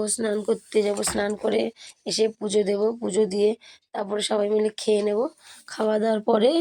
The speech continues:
একটু বিশ্রাম নেব। আর তারপরে কালকে যে ফল এনেছিল, কিছুটা ফল ছিল, তো বাবাকে বললাম, "তুমি খাও বাবা, কেটে দেবো?" বাবা বলছে, "না, আজ-, আমি এখন খাবো না, তুমি ওদের কেটে দাও।"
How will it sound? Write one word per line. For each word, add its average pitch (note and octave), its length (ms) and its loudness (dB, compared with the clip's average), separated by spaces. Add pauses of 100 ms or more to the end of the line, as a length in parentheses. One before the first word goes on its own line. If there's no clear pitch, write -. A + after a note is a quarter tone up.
একটু - 220 -8
বিশ্রাম A3 440 0
নেব। G#3 200 0 (180)
আর F#3+ 380 -2
তারপরে G#3+ 340 -4
কালকে G#3+ 320 -2
যে G#3 120 0
ফল A3+ 280 2
এনেছিল, A3 380 2
কিছুটা A3+ 320 -4
ফল A3 300 -2
ছিল, A3 240 2 (640)
তো - 120 -10
বাবাকে G#3 340 2
বললাম, A3+ 300 2
"তুমি A3+ 180 0
খাও A3+ 260 4
বাবা, B3 200 2
কেটে A3 260 4
দেবো?" C#4 220 4 (540)
বাবা G3 220 4
বলছে, G3 280 0
"না, G#3 220 2
আজ-, G3+ 240 -4 (100)
আমি G3 200 0
এখন G3+ 220 -4
খাবো A3+ 240 0
না, D#4+ 140 4
তুমি A#3+ 200 2
ওদের G#3 220 4
কেটে G3 260 2
দাও।" F3 140 0